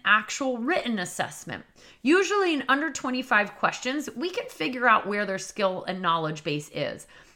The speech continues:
And certainly knowledge base is different than skill. I've heard people argue that, "Well, I have to do unpaid working interviews 'cause their skill might suck." Here's the thing. You hire in veterinarians and hopefully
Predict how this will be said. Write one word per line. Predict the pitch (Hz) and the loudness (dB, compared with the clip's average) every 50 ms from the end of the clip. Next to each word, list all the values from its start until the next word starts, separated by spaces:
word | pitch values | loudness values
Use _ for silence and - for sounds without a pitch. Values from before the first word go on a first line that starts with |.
| _ - 277 | _ -2 -2
And | 302 302 | -2 2
certainly | - 403 403 349 339 359 349 320 | 4 4 4 4 4 2 2 2
knowledge | 294 269 240 226 240 247 254 254 247 - | 2 6 8 10 10 10 10 6 4 2
base | 226 208 208 214 - - | 0 0 0 0 -4 -4
is | 214 233 254 240 185 160 | 0 0 0 0 0 -4
different | 208 214 214 - 208 208 - | -4 -4 -2 -2 -6 -6 -4
than | 208 208 | -8 -8
skill. | 202 - - 185 180 185 190 | -8 -6 -2 0 2 6 6
I've | 185 185 | 4 4
heard | 175 196 185 185 | 4 -2 -4 -4
people | - 208 190 - - - | -6 -10 -6 -6 -2 2
argue | 180 180 175 175 175 170 | 2 2 2 0 -2 0
that, | 170 165 165 - | 2 0 2 2
"Well, | 180 185 | 2 2
I | 214 240 | 4 4
have | 254 269 269 269 | 4 4 2 -2
to | 269 233 | -6 -6
do | 202 240 254 254 247 254 247 226 - - | -4 -2 -2 0 2 2 0 0 2 2
unpaid | 220 233 247 226 233 254 240 240 208 196 | 0 0 0 -2 -4 -2 -2 -2 -2 -2
working | 233 240 233 - 220 220 214 | -4 -4 -4 -4 -4 -4 -2
interviews | 214 208 196 196 202 196 190 185 - | -2 -2 -2 -2 -2 -2 -2 -4 -6
'cause | - 233 190 175 | -10 -12 -10 -8
their | 214 220 | -8 -8
skill | 220 - - 240 247 233 | -8 -8 -4 -4 -2 -2
might | 226 202 185 180 | 0 -2 -4 -4
suck." | - - 180 - - - | -2 -2 -2 -2 -2 -2
Here's | - 359 370 359 370 | 0 2 2 2 2
the | 339 - | 0 -4
thing. | - - - - - - - - - - - - - - - - - _ - | -4 -4 -4 -4 -4 -4 -10 -18 -20 -20 -20 -20 -20 -20 -20 -20 -20 _ -2
You | - 285 359 415 415 | 4 6 6 6 6
hire | - 320 339 349 349 359 359 330 | 6 8 8 8 8 8 6 4
in | 294 269 269 254 | 4 4 2 2
veterinarians | 226 220 220 226 214 196 185 190 196 202 214 233 247 269 247 | 2 2 2 2 2 0 0 0 -2 -2 -2 0 -2 -2 0
and | - 214 208 156 | 0 0 0 2
hopefully | 139 190 254 349 349 - - 220 196 180 180 208 220 | 8 8 8 8 8 2 -4 -2 0 0 0 0 -2